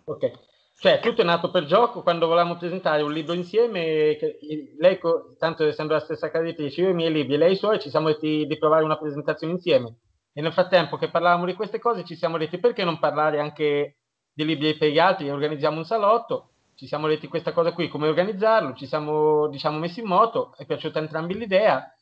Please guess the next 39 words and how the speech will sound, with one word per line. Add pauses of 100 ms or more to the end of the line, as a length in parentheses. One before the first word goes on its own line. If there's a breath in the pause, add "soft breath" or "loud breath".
(180)
e
abbiamo
iniziato
a
creare
dei
video
in
cui
parlavamo
se
qualcuno
volesse
essere
presente
da
contattarci, (340)
abbiamo
detto
come
fare,
tutto
quanto,
e
giornalmente
postavamo
questi
video (140)
in
cui,
diciamo,
tra
virgolette,
attiravamo
l'attenzione
di
scrittori
e
scrittrici.